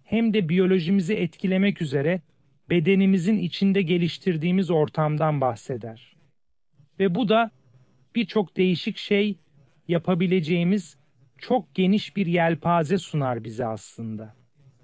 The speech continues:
Ancak daha pragmatik bir tanım isterseniz,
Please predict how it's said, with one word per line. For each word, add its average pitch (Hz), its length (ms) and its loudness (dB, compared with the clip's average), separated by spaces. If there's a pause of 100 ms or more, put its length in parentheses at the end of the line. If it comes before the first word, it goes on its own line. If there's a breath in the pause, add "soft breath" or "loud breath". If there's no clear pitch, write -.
(1500)
Ancak 208 440 2
daha 196 160 2
pragmatik 180 600 -2
bir 165 100 -6
tanım 165 260 -2
isterseniz, 147 800 -4